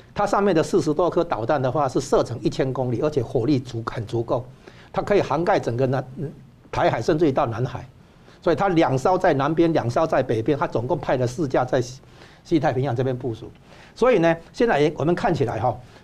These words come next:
就是美国要让中共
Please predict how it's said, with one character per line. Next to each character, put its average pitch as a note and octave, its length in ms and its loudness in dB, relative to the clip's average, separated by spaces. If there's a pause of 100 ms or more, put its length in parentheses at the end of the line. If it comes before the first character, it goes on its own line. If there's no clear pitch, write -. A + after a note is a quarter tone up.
就 G3 140 4
是 F3 180 4 (320)
美 D#3+ 240 2
国 C#3+ 260 2
要 G3+ 300 2 (1160)
让 F#3 300 0
中 F#3 260 2
共 E3 240 0